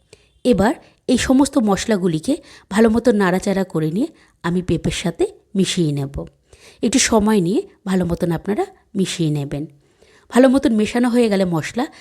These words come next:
এবার আমি এখানে আগের থেকে ভিজিয়ে রাখা যে ছোলা, সেই ছোলাগুলি এবার আমি পেঁপের মধ্যে দিয়ে দেব। এবার আমি পেঁপের সাথে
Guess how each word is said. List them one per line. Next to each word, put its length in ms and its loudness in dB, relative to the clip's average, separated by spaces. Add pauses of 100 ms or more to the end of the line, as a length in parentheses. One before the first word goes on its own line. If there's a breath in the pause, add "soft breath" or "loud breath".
(260 loud breath)
এবার 240 2
আমি 260 0
এখানে 300 -2 (360 soft breath)
আগের 260 0
থেকে 200 2
ভিজিয়ে 360 0
রাখা 220 -2
যে 120 -2
ছোলা, 340 0 (320 loud breath)
সেই 240 2
ছোলাগুলি 460 0
এবার 180 0
আমি 160 -2
পেঁপের 340 -2
মধ্যে 300 -2 (280)
দিয়ে 200 -2
দেব। 240 -8 (840 soft breath)
এবার 240 4
আমি 240 0 (440 soft breath)
পেঁপের 400 -2
সাথে 280 -4